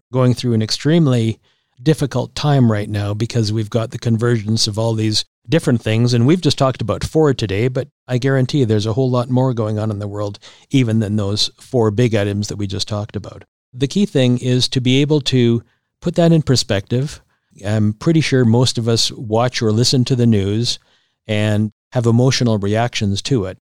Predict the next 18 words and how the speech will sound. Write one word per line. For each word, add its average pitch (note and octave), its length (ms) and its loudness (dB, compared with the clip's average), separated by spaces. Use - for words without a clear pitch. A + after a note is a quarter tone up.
And G2+ 160 -2
the A2 60 -2
key E3 220 0
thing A#2+ 300 0
is A2+ 240 0
to A2+ 100 -2
not A#2+ 240 2
let A2+ 160 -6
those A2+ 240 0
emotional A2 460 0
reactions G#2 540 -4
find A2 280 -2
their G#2 120 -2
way G2+ 220 -2
into G2+ 220 -4
our G2 100 -6
investment F#2+ 500 -6
portfolios. F#2 800 -10